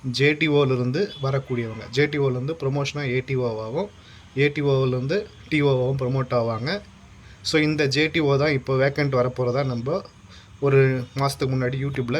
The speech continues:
வீடியோ போட்டிருந்தோம். So, அந்த ஜே டி ஓ எத்தனை வேக்கண்ட் இந்த புது ஐ டி ஐல வருதுன்னு பார்த்தீங்கன்னா, மொத்தம் ஐம்பது வேக்கண்ட் வருது. So, already ரிட்டையர்மெண்ட்னால கிரியேட் ஆகக்கூடிய வேக்கண்ட்டு, புதுசா ஆரம்பிச்சிருக்கிற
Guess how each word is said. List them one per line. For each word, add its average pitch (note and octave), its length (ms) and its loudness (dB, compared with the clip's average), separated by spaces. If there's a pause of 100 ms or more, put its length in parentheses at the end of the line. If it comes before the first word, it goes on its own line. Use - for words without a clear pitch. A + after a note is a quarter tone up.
(120)
வீடியோ B2+ 200 0 (100)
போட்டிருந்தோம். A#2+ 500 -6 (760)
So, E3 60 0 (100)
அந்த C#3+ 180 2 (140)
ஜே D#3 80 4 (100)
டி D#3+ 80 2
ஓ - 20 4 (120)
எத்தனை C#3+ 260 -2
வேக்கண்ட் C#3 360 -2
இந்த B2 180 -6
புது C#3 200 -2
ஐ - 20 4 (100)
டி B2+ 60 2
ஐல A#2+ 140 0
வருதுன்னு A#2+ 320 -2
பார்த்தீங்கன்னா, A2+ 400 -6 (680)
மொத்தம் C3 320 0
ஐம்பது C#3 300 4
வேக்கண்ட் C#3 340 0
வருது. G#2+ 180 -6 (680)
So, C#3+ 80 2 (120)
already C3 320 0
ரிட்டையர்மெண்ட்னால C#3 880 -2 (160)
கிரியேட் C3 320 0
ஆகக்கூடிய B2 400 -2 (760)
வேக்கண்ட்டு, C3 460 -2 (200)
புதுசா C#3+ 280 -2 (100)
ஆரம்பிச்சிருக்கிற C3 540 -2